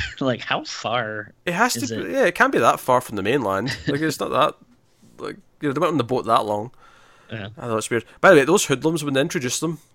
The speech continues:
Speaker 2: at the start, they're, they're in the, uh, I forget, forget what you call that particular ride, the, the spinning
Speaker 1: The, uh,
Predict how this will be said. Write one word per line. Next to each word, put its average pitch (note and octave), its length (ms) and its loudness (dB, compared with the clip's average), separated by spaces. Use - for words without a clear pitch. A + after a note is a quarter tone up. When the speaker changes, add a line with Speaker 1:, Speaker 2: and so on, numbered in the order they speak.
Speaker 2:
at F#2+ 60 -4
the G2+ 80 -4
start, A#2+ 420 2
they're, C3 140 4
they're C3+ 240 4
in E3 160 2
the, D3+ 200 2
uh, A#2 720 0
I F#2 40 -12
forget, G#2 420 -2
forget B2+ 220 -2
what F#2 100 -6
you F2+ 100 -6
call G2 300 -2
that G2 260 -2
particular G#2+ 500 -6
ride, G#2 400 -2
the, G#2+ 140 -4
the A#2 100 -10
spinning A2 680 -2
Speaker 1:
The, B2 460 0
uh, - 100 -12